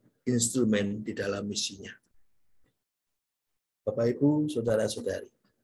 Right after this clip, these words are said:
izinkanlah saya mau mengakhiri dengan video ini.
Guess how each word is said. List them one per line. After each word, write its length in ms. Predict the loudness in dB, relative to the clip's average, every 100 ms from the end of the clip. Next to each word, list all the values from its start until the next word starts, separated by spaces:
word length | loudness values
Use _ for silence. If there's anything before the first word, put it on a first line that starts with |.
| -20 _ _ _ _ _ _ _ _ _ _ _ _ -2
izinkanlah 480 | 2 6 6 6
saya 320 | 6 8 8 8
mau 80 |
mengakhiri 560 | 4 4 2 2 0 0
dengan 400 | 0 -2 -2 -4 -6
video 400 | -4 0 2 2
ini. 320 | 0 -4